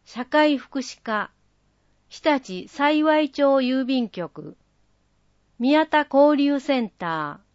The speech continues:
ー、十王交流センター、滑川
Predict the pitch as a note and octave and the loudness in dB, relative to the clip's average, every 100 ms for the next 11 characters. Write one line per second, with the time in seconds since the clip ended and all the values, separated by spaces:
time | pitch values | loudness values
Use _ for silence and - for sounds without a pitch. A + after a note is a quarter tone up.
0 | _ _ _ _ _ _ G#3+ G#3 D4+ D#4+ | _ _ _ _ _ _ -10 -2 0 2
1 | D#4+ D4 B3 B3 C4 C#4 C4 C4+ B3+ B3+ | 2 2 0 0 2 2 0 -4 -4 -4
2 | G#3 - E3 D#3 D3 D#3+ G#3 _ _ _ | -6 -10 -10 -8 -8 -12 -20 _ _ _
3 | _ _ _ _ G#3+ B3 D#4 D4+ D4+ D4 | _ _ _ _ -2 2 2 4 4 4